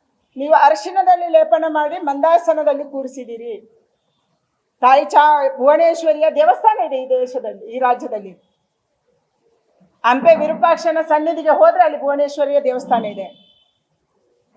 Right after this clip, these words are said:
ಉತ್ತರ ಕನ್ನಡ ಜಿಲ್ಲೆಯಲ್ಲಿ ಭುವನೇಶ್ವರಿಯ ದೇವಸ್ಥಾನ ಇದೆ. ಭುವನೇಶ್ವರಿ ನಮ್ಗೆ ಕೇವಲ ಕನ್ನಡ ಮಾತಲ್ಲ, ನಮ್ಗೆ ಅವಳು ಮಾತೆ ಅಂತ ನಾವು ಅಂದ್ಕೊಂಡಿದ್ದೀವಿ.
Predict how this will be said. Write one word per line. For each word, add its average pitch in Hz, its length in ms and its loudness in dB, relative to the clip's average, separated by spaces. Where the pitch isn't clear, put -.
ಉತ್ತರ 285 320 2
ಕನ್ನಡ 339 380 2
ಜಿಲ್ಲೆಯಲ್ಲಿ 349 600 4
ಭುವನೇಶ್ವರಿಯ 311 640 0
ದೇವಸ್ಥಾನ 262 480 -4
ಇದೆ. 202 380 -14
ಭುವನೇಶ್ವರಿ 370 760 2
ನಮ್ಗೆ 359 320 0
ಕೇವಲ 349 480 2
ಕನ್ನಡ 339 400 4
ಮಾತಲ್ಲ, 359 480 2
ನಮ್ಗೆ 330 640 0
ಅವಳು 311 220 6
ಮಾತೆ 320 340 4
ಅಂತ 415 240 -2
ನಾವು 330 180 2
ಅಂದ್ಕೊಂಡಿದ್ದೀವಿ. 277 680 -2